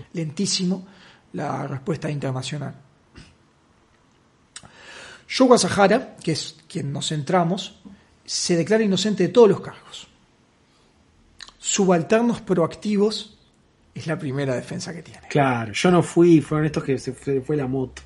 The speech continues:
Speaker 2: claro.
Speaker 1: Eh, solo lo va a defender porque no consigue abogados, el abogado del gobierno, pero este
Speaker 2: Ujú.
Speaker 1: tampoco lo quiere.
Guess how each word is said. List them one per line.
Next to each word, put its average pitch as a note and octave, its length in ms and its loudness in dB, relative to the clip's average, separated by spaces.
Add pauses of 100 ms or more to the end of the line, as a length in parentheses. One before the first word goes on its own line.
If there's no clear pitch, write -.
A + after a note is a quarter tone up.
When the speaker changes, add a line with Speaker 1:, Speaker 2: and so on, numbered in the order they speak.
(140)
Speaker 2:
claro. B2+ 200 -10 (1800)
Speaker 1:
Eh, D3 1120 0
solo G3+ 400 2
lo F3+ 120 2
va D#3 100 2
a D#3+ 40 4
defender D#3 460 -2
porque B2+ 200 -8
no B2+ 100 -6
consigue C#3 300 -6
abogados, C3 500 0
el D3+ 80 -4
abogado C3 500 0
del B2 240 -6
gobierno, D#3+ 640 0 (300)
pero D#3+ 280 0
este F3+ 300 2 (220)
Speaker 2:
Ujú. - 140 -20
Speaker 1:
tampoco - 340 -6
lo E3 140 -6
quiere. - 340 -20